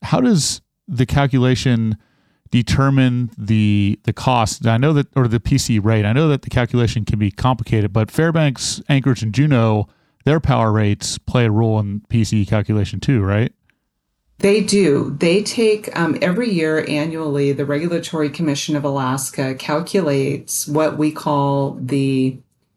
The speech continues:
Speaker 2: floor, which is the lowest that the P C program will subsidize rates. So, for instance, it's right at twenty cents a kilowatt hour. So you have the floor,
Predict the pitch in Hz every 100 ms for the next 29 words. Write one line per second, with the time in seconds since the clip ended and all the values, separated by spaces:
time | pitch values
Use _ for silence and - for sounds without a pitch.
0 | _ _ - - 165 139 - - 131 -
1 | _ _ _ _ _ - 151 165 165 160
2 | 151 147 135 - - 147 139 135 131 135
3 | _ _ _ _ _ 156 151 156 170 208
4 | 247 - - - _ - 147 156 127 139
5 | - 170 - 196 202 175 151 156 147 147
6 | 143 139 139 147 143 143 143 143 _ _
7 | _ - - 170 170 - 147 147 139 139
8 | 135 120 - _ _ _ _ _ _ _
9 | 139 131 - - - - - _ _ _
10 | _ _ - - 160 151 147 139 - 156
11 | 160 170 - 170 156 151 - - - _
12 | _ _ - 185 185 214 220 175 - -
13 | 147 131 139 123 127 127 151 143 135 131
14 | 131 127 127 127 - 170 156 156 185 190
15 | 175 170 151 - 156 127 117 123 131